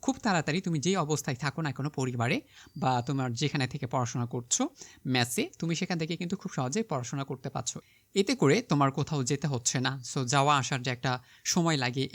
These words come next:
এবং তোমার প্রস্তুত হতে যে একটা সময় লাগে, এই সময়টা কিন্তু তোমাকে দিতে হচ্ছে না। তুমি যেমন আছো, যেভাবেই আছো, তুমি কিন্তু সেইভাবেই ক্লাসটা করে নিতে পারছো। এই জন্য তোমার কিন্তু অনেকটা সময় সেভ হচ্ছে, তাই তো? ওকে, ক্লাস করার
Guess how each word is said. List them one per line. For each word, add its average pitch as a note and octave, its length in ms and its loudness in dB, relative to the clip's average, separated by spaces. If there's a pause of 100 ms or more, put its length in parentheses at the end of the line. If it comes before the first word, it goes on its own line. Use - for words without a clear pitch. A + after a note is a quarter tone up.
এবং C#3+ 140 -2 (100)
তোমার C3 180 -2 (300)
প্রস্তুত F#3 360 0
হতে C#3 200 -4
যে - 100 0
একটা C#3 200 -6
সময় D#3+ 240 0
লাগে, B2 180 -4
এই C#3 100 -2
সময়টা C3+ 280 -2
কিন্তু C#3+ 200 -4
তোমাকে C3 240 -2 (160)
দিতে D#3 180 0 (100)
হচ্ছে A#2+ 300 -2
না। A2 40 -2 (360)
তুমি F#3 120 2 (120)
যেমন D3+ 220 2 (100)
আছো, - 180 -4 (180)
যেভাবেই G3 480 2
আছো, - 160 -4 (100)
তুমি C#3 160 -2
কিন্তু C#3+ 160 -4 (140)
সেইভাবেই F#3 360 2 (320)
ক্লাসটা C#3 340 0 (200)
করে D#3 200 2
নিতে B2 220 -2
পারছো। A#2 240 -4 (220)
এই G#3 100 6
জন্য E3 120 2 (100)
তোমার B2+ 200 -4
কিন্তু D#3+ 220 -4
অনেকটা C3 260 -2 (380)
সময় E3+ 280 0 (200)
সেভ D#3+ 160 2 (160)
হচ্ছে, A#2+ 280 -2 (220)
তাই B3 160 0
তো? F#3+ 60 0 (540)
ওকে, - 140 -4 (460)
ক্লাস A#3 200 4 (100)
করার A3 180 4